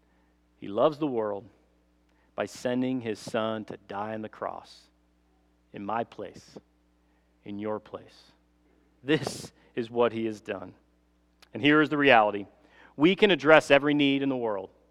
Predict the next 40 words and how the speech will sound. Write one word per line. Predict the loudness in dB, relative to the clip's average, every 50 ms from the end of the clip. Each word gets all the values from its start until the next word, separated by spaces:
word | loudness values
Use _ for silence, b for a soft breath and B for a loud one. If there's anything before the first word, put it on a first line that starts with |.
| _ _ _ -6
We | -4 -2
can | -2 -2
address | -2 2 2 2 2 2 -2 -4 0
every | 0 0 2 0 -2 -2 0
need | 0 0 0 0 0 0
in | 0 0
the | -2 -2
world, | 0 2 2 4 2 2 0 -4 -8 b b b b
and | -6 -4 -4
we | -4 -4
could | -6 -8 -10
still | -10 -8 0 2 4 4 4 4
miss | 2 0 0 -2 0
out | 2 2 2 2 0 -4
on | -6 -6
the | -6 -6
one | -6 -6 -4 -2 -2 -2 -2 -4 -6 -8 b b b b _
that | -8 -6 -6
matters. | -6 -8 -8 -10 -12 -16 -20 -20 -20 -20 -20 _ _ _ _ _ _ _ _ _ _ _ _ _ _ _ _ _ _ _ _ _ _ _ _ b b b b b b b b b b
If | -2 4 8
everyone | 8 8 10 8 6 8 8 8
in | 6 6
this | 2 0 -2 -2
world | 2 4 6 6 8 6 6 4 0 -6 -16 -20 _ _ _
was | -6 -6 -6
fed, | 0 6 8 10 10 8 6 4 -4 -14 -8 -6
no | -4 2 6 8 8 10
one | 10 8 8 6 6 4 0 -4 B B B -2
was | 0 0 0 2
no | 2 4 6 6
longer | 8 8 8 8 8 6 2 2
hungry, | 4 4 2 4 2 2 2 2
that, | 2 2 0 0 -2
that | -4 -4 -4
world | -4 0 0 2 4 4 4 4 4
hunger | 2 2 2 2 0 0 -2
was | -2 -4 -2
taken | -2 -2 -2 0 -2 -4 -4
care | 0 2 4 4 6 6
of, | 4 2 0